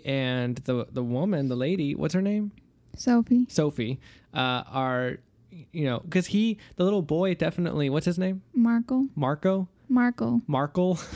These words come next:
Speaker 1: <laughs> Markle really, <laughs> really wants a family. And
Speaker 2: Yeah, I know,
Speaker 1: now that
Speaker 2: but
Speaker 1: Sophie is there, there's a moment where he hugs her, embraces her, doesn't want her to go.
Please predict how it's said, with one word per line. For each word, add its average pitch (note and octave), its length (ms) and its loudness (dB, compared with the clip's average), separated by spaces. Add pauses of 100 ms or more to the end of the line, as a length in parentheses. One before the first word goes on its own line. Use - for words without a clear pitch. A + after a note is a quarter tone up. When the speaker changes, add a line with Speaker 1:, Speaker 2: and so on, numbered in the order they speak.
(180)
Speaker 1:
<laughs> E3 380 -6
Markle F#3+ 500 2
really, F3+ 540 4 (720)
<laughs> F3 300 -6
really D#3+ 260 2
wants D3 240 0
a D#3+ 40 -2
family. F3+ 760 0 (100)
And C#3 520 0
Speaker 2:
Yeah, D4+ 180 4
I D4+ 140 4
know, D4 280 4
Speaker 1:
now B3+ 140 6
that B3+ 120 4
Speaker 2:
but A#3 40 2
Speaker 1:
Sophie F3 320 2
is C#3 140 -2
there, F3+ 420 0
there's D3+ 240 0
a D3+ 60 0
moment D3+ 440 0
where C3 420 -2 (220)
he D3 180 0
hugs C3 380 -2
her, D#3 140 0
embraces B2 520 -2
her, B2 220 0
doesn't B2 300 -4
want B2 140 -2
her B2 80 -2
to A#2+ 80 -6
go. G#2+ 460 -4